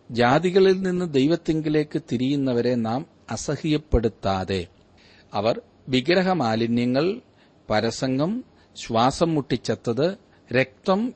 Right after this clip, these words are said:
എന്നിവ വർജിച്ചിരിപ്പാൻ നാം അവർക്ക് എഴുതേണം എന്ന് ഞാൻ അഭിപ്രായപ്പെടുന്നു."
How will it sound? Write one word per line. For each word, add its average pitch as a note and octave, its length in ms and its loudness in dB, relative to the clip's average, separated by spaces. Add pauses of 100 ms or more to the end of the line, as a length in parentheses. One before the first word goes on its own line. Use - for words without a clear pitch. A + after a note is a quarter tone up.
എന്നിവ C#3 340 2
വർജിച്ചിരിപ്പാൻ B2 1080 -2 (340)
നാം D#3+ 280 2
അവർക്ക് A#2+ 440 -2 (120)
എഴുതേണം B2 640 2 (160)
എന്ന് A#2 460 0
ഞാൻ G#2+ 280 0 (120)
അഭിപ്രായപ്പെടുന്നു." F#2+ 960 0